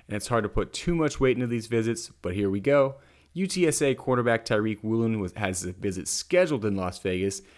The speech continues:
and he is the most notable of the bunch, as I think Woolen is a legitimate possibility with the eighty-sixth overall pick of the draft.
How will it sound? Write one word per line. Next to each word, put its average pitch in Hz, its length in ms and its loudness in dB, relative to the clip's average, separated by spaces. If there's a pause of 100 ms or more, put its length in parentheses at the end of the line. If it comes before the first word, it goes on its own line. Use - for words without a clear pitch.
(140)
and 131 100 -4
he 190 80 2
is 170 80 0
the 151 60 -2
most 143 260 2
notable 120 380 2
of 107 80 -2
the 101 40 0
bunch, 104 300 -2
as 90 140 -4
I 87 60 -4
think 107 280 -4
Woolen 120 340 2
is 98 140 -2
a 107 80 -6
legitimate 107 480 0
possibility 110 640 0
with 101 160 -4
the - 120 -10
eighty-sixth 104 440 -4
overall 92 360 -2
pick - 280 4
of 101 80 -8
the - 80 -12
draft. - 500 -8